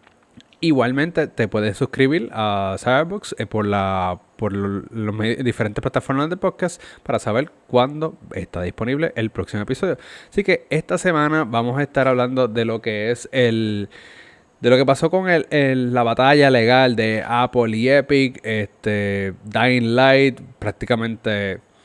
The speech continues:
pasó algo con ellos, y vamos a estar hablando de par de otro, eh, u-, otra conferencia. Prácticamente todas las semanas tenemos una conferencia nueva, así que vamos a estar hablando de eso y algunas cositas más. Vamos a empezar rapidito con las noticias de esta semana.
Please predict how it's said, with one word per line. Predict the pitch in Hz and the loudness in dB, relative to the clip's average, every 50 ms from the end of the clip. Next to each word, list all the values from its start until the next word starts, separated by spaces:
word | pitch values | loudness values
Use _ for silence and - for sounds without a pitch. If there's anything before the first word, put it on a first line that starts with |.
| _ _ _ _ _ _ _ - | _ _ _ _ _ _ _ -2
pasó | - 104 - 110 101 | -2 -2 0 0 0
algo | 98 101 101 101 104 98 | 0 0 0 -2 -4 -4
con | 101 117 | -2 0
ellos, | 135 151 143 135 131 127 127 127 123 | 0 2 2 2 2 2 2 2 0
y | - 147 170 170 | 0 -2 -2 -2
vamos | 147 123 | 0 -2
a | 120 123 | -2 -2
estar | - 123 | 0 0
hablando | 110 113 113 117 117 | 0 0 0 0 0
de | 117 107 | 0 0
par | - 107 107 | 0 -2 0
de | 110 113 110 | 0 0 0
otro, | 107 113 113 - 117 113 113 107 104 101 92 - | -2 -2 -2 -2 -2 -2 0 -2 -2 -4 -4 -6
eh, | - 110 104 98 92 87 82 - _ _ _ _ _ _ - - | -6 -8 -6 -6 -6 -8 -10 -12 _ _ _ _ _ _ -16 -10
u-, | - 135 135 127 - | -6 -6 -6 -2 0
otra | 131 139 143 147 | 0 0 2 2
conferencia. | 131 139 131 - 139 139 143 147 131 - 123 107 | 0 0 0 0 2 2 2 2 0 0 0 0
Prácticamente | 113 110 - 139 123 127 131 127 | 0 -2 0 -2 0 0 0 -2
todas | 113 - 113 117 117 | 0 0 0 0 0
las | 120 113 | 0 0
semanas | - 123 117 120 120 117 | -4 -4 -4 -4 -4 -4
tenemos | - 123 110 110 117 | -4 -4 -4 -4 -4
una | 117 110 | -4 -4
conferencia | - 117 110 - 113 110 113 104 123 131 | -4 -6 -6 -6 -6 -6 -4 -4 -4 -2
nueva, | 151 170 165 | 0 0 -2
así | 135 - 120 | 0 0 -2
que | 101 | -2
vamos | 101 104 107 | -2 -2 -2
a | 113 | -4
estar | 113 - 117 | -2 0 0
hablando | 110 107 110 104 107 110 117 | 0 0 0 -2 -2 0 0
de | 127 147 165 | 2 2 0
eso | 160 - - 165 - - - - - - _ - | 0 0 0 -2 -2 -4 -12 -20 -20 -18 _ -8
y | 220 220 220 - | -8 -6 -6 -2
algunas | - 123 120 110 120 120 123 - | 0 0 2 2 0 -2 -2 -2
cositas | - 113 110 117 110 127 120 120 | -4 -4 -2 0 0 0 0 0
más. | 147 185 202 - - - - - - - _ - | 0 -2 -4 -4 -8 -16 -20 -20 -20 -18 _ -6
Vamos | 98 98 110 113 110 101 | -6 -4 -2 -4 -4 -2
a | 127 120 117 | -2 -2 -2
empezar | 117 113 - 113 - - 127 123 117 110 - - - | -2 -2 -2 -2 0 2 2 2 0 0 -4 -2 0
rapidito | 139 151 151 147 143 143 147 156 165 151 151 151 156 160 - - - - - _ | 2 2 2 2 0 0 0 0 0 0 0 0 -2 -2 -4 -8 -20 -20 -20 _
con | - - 160 170 165 143 - - | 0 2 2 2 2 0 -4 -2
las | 131 135 135 131 | 0 2 2 2
noticias | 123 113 127 123 131 139 | 2 0 0 -2 0 2
de | 135 127 | 2 2
esta | - - 131 | 2 -2 -6
semana. | - - 131 139 170 170 139 - | -6 -4 -4 -4 -4 -4 -6 -8